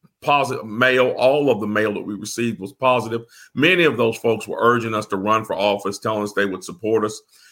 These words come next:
Uh, we had resigned not to do that. We said we were not going to run for office. Uh, but after, uh, people started to contact me and, and they said, you know, they were talking to me about,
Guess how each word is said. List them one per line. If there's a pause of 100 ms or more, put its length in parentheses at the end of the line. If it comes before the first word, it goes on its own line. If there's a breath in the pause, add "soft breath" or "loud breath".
(160 soft breath)
Uh,
we
had
resigned
not
to
do
that.
We
said
we
were
not
going
to
run
for
office. (600 soft breath)
Uh,
but
after,
uh,
people
started
to
contact
me
and,
and
they
said,
you
know,
they
were
talking
to
me
about,